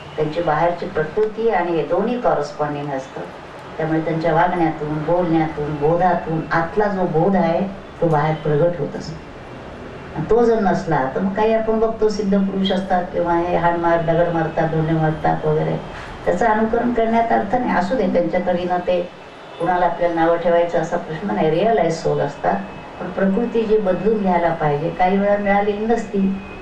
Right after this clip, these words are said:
काहींचे रजोगुणी असते, तापट असतात, हे असतात. पण जर सद्गुरू आपल्याला हवे असतील तर त्यांना अंतर्बाह्य शुद्ध असलेले सद्गुरू पाहिजे, तर त्यांना सद्गुरू म्हणतायत. त्यामुळे आपल्याला योगाचं सांगितलं,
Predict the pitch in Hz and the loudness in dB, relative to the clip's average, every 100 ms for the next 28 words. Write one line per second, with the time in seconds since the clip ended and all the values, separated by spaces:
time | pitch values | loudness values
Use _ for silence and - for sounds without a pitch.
0 | - 185 190 196 196 196 202 220 202 190 | -2 2 2 4 4 4 4 4 4 4
1 | 175 - 190 208 214 196 190 185 180 180 | 2 0 0 2 0 -2 -2 -4 -4 -4
2 | 196 202 196 190 180 185 - - - - | -2 -2 -2 -4 -4 -4 -6 -10 -12 -14
3 | - - - - - 175 196 190 165 220 | -14 -14 -14 -6 -2 2 2 2 2 2
4 | 269 226 196 196 185 160 160 151 - 160 | 4 2 2 2 2 0 0 0 -2 -4
5 | 151 - - - 147 156 165 165 156 180 | -4 -4 -10 -12 -8 -2 2 2 0 -2
6 | 190 165 175 185 196 - - 214 196 214 | 0 0 2 2 0 -2 -2 0 2 2
7 | 202 - 190 226 - 160 143 135 131 - | 0 -4 -4 -4 0 0 2 2 0 0
8 | 120 113 - - - - - - - - | -2 -2 -6 -8 -12 -14 -14 -14 -14 -14
9 | - - 196 196 175 185 170 147 147 151 | -14 -2 2 4 4 2 0 2 4 4
10 | 143 - - - 101 - - - 147 151 | 2 0 -2 -2 -4 -8 -10 -2 0 4
11 | 165 160 160 160 165 160 156 180 185 165 | 2 2 2 2 2 2 4 2 0 -2
12 | 143 139 143 143 | 0 0 0 -2